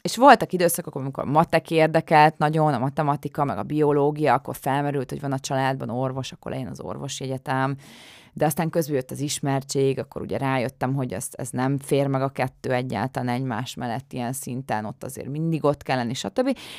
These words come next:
És aztán így átfordult az egész egy ilyen humán, humán tárgy oldalra, és akkor jobban a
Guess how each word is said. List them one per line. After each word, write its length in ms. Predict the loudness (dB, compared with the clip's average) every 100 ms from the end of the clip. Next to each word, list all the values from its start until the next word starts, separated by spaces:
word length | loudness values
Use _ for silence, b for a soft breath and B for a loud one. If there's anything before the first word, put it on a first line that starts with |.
| B
És 100 | B
aztán 180 | -2 0
így 80 | 2
átfordult 560 | 2 2 0 -4 -4 -2
az 120 | -2
egész 260 | -2 -4 -6
egy 80 |
ilyen 180 | -4 -2
humán, 800 | -2 0 0 2 0 -2 -6 -12 _
humán 420 | -4 0 0 0
tárgy 380 | 0 2 2 0
oldalra, 460 | 2 2 4 4 4
és 200 | 0 -4
akkor 220 | -6 -2
jobban 320 | 0 0 2
a 160 | 2